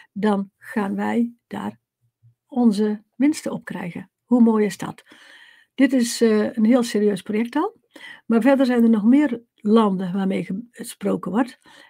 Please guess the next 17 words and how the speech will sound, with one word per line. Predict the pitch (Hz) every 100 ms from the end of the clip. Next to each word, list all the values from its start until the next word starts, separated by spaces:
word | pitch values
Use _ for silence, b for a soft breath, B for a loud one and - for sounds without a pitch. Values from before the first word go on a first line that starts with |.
| _
En | - 226 214
dat | 202 208 220
is | 202
ook | 240 240
onder | 226 208
andere | 202 190 180
Vietnam, | 170 185 185 202 269 262
Indonesië, | 240 190 190 208 233 262 262
India, | - 240 233 233 247 240
Frankrijk, | - - 196 220 240 254 302 _ - - _
Zweden, | 180 175 202 233 277 311 -
Mexico, | 208 240 240 233 240 240
Ecuador, | 247 247 247 220 220 233 b b b -
Colombia, | 202 208 254 254 240 240 -
Brazilië, | 202 180 170 240 240 226 226
Lesotho, | - 185 - 220 233 226 233 B B B
Rwanda, | - 202 208 233 226 214